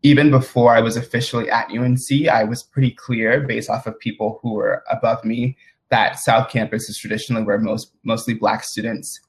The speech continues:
have had their residence as students. And so with knowing that, the codes that come along with it are kind of things that maybe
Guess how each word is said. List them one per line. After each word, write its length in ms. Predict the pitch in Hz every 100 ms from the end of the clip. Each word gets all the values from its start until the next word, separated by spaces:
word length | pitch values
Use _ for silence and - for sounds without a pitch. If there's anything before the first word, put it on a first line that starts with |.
| -
have 360 | 113 104 107
had 300 | - - 117
their 80 | 120
residence 420 | 131 131 143 180 -
as 220 | 131 -
students. 360 | 180 196 190 -
And 240 | 123 110
so 400 | 127 117 117 - - _ _ _ -
with 200 | 131 127
knowing 360 | 113 117 143
that, 400 | 160 170 170 - -
the 80 | 113
codes 460 | - 123 113 143 135
that 120 | 113
come 200 | - 123
along 340 | 113 113 110
with 220 | - 127
it 80 | 131
are 100 | 113
kind 300 | - - 131
of 100 | 123
things 280 | - 127 110
that 140 | -
maybe 640 | 110 117 113 120 117 120